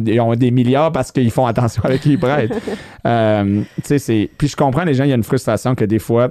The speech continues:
Speaker 1: ça peut sembler exagéré, mais à un certain point, tu sais,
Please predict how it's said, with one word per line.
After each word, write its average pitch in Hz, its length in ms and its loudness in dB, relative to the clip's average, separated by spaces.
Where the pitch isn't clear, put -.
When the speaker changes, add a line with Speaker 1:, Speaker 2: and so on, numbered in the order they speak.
Speaker 1:
ça - 200 -6
peut 135 160 0
sembler 110 320 -2
exagéré, 104 560 0
mais 95 280 0
à 127 60 -2
un 107 40 0
certain 117 360 -2
point, 113 400 0
tu 82 60 -8
sais, 98 300 -2